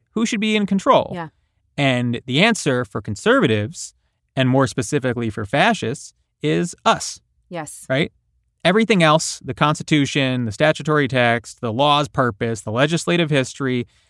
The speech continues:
Speaker 1: everything else is ancillary and can be justified later.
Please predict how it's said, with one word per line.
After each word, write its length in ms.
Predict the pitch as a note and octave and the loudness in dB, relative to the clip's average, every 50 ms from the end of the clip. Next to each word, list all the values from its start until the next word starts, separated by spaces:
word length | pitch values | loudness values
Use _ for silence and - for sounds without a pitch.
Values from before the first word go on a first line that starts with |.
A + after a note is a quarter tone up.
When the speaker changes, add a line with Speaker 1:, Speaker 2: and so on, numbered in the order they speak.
| _ _ _ _ _ - | _ _ _ _ _ 2
Speaker 1:
everything 360 | G#3 A3+ A#3 A3+ G#3+ G#3 F#3 | 4 6 6 6 4 4 4
else 160 | F3 E3 D#3 D3 | 6 4 4 4
is 80 | A#2+ | 2
ancillary 880 | C3+ C3 B2 B2 A#2+ A2 - - B2 A2+ A2 A2 A2 A2 G#2+ G#2 G#2 G#2 | 2 2 2 2 0 -2 -2 -2 -2 0 0 0 0 0 0 -2 -2 -4
and 120 | - B2+ A2 | -6 -6 -4
can 100 | - B2 | -4 -2
be 120 | A2+ A#2 A2 | -2 -2 -2
justified 580 | - B2+ A#2 G#2 - A#2+ - - A#2 G#2+ G#2 | -2 -2 -4 -2 -4 -6 -2 0 0 0 0
later. 400 | G#2 G#2 G#2+ - - - - - | -2 -6 -8 -8 -10 -12 -14 -14